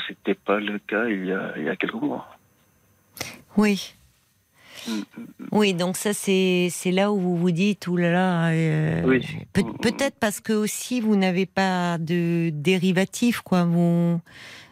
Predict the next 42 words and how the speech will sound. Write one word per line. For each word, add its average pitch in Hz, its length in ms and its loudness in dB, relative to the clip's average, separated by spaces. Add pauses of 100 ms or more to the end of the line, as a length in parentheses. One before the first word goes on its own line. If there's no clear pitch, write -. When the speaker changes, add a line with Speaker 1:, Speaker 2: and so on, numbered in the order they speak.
(160)
Speaker 2:
euh, 156 960 2 (460)
à, - 240 2
à 196 60 4
qui 247 280 2
vous 208 160 4
pouvez 190 400 2
en 180 140 0
parler 175 580 0 (180)
finalement ? 170 380 2
Est-ce 180 160 -2
que 185 100 0
vous 170 200 0
pouvez, 185 500 2
euh, 165 320 0 (720)
euh, 95 140 0
en 151 180 4
parler 175 320 2
un 185 120 2
peu 180 160 0
autour 175 380 0
de 175 120 2
vous ? 190 460 2
Est-ce 165 200 -2
que 180 400 2
vous 156 300 0
êtes 170 160 0
dans 151 340 2
une 160 280 4
ville 165 260 4
où 143 60 2
vous 151 160 2
ne 147 80 0
connaissez 151 360 0
personne, 170 420 0
mais 185 80 4
est-ce 160 100 -4
que 175 100 0
vous 151 220 2
avez 151 180 2
gardé 156 320 2
des 156 140 2
liens 160 380 2